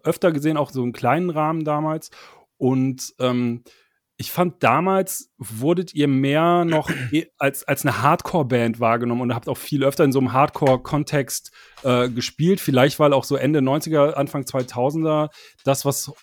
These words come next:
Speaker 1: so später dann Metalcore wurde, ja ganz
Speaker 2: Mhm.
Speaker 1: normal auch in dem Hardcore-Kontext stattgefunden hat. Ähm,
Speaker 2: Mhm.
Speaker 1: hast du, hast du dich damit immer, also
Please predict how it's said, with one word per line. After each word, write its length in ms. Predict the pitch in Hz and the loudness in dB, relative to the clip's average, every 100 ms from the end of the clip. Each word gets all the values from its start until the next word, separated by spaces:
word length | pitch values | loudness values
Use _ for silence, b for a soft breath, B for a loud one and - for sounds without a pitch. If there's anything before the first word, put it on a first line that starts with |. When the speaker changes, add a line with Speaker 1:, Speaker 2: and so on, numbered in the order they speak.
| - - 131 _ | -20 -20 -20 _
Speaker 1:
so 220 | 117 131 | -4 -4
später 400 | - 135 147 160 | 2 4 6 6
dann 180 | 131 123 | 2 0
Metalcore 640 | 120 139 180 - 131 120 | 0 0 -2 -2 0 0
wurde, 240 | 117 123 127 | 2 2 4
ja 180 | 120 | 2
ganz 320 | 123 110 127 104 | 0 2 2 2
Speaker 2:
Mhm. 60 | |
Speaker 1:
normal 380 | 135 120 123 147 | 0 2 4 2
auch 180 | 131 127 | 0 -2
in 60 | 131 | -2
dem 200 | 123 127 | -2 -4
Hardcore-Kontext 920 | - 135 143 156 127 131 127 113 - - - | -2 -2 0 -2 -2 -4 -4 -6 -8 -16 -8
stattgefunden 800 | - 143 - 156 127 113 101 98 | -4 -2 -4 -8 -4 -6 -6 -6
hat. 240 | 113 - - | -8 -8 -6
Ähm, 240 | 113 117 - B | -4 -4 -8 B
Speaker 2:
Mhm. 220 | 107 104 B - 160 - - - | -6 -6 B -20 -20 -20 -20 -12
Speaker 1:
hast 240 | - 127 - | -6 -4 -4
du, 100 | 165 170 - | -8 -12 -12
hast 220 | - 139 139 | -6 -4 -4
du 20 | |
dich 140 | 131 | -4
damit 240 | 151 131 143 | 0 2 4
immer, 320 | 139 131 123 - | 6 6 4 0
also 340 | 131 120 113 | -2 -2 -6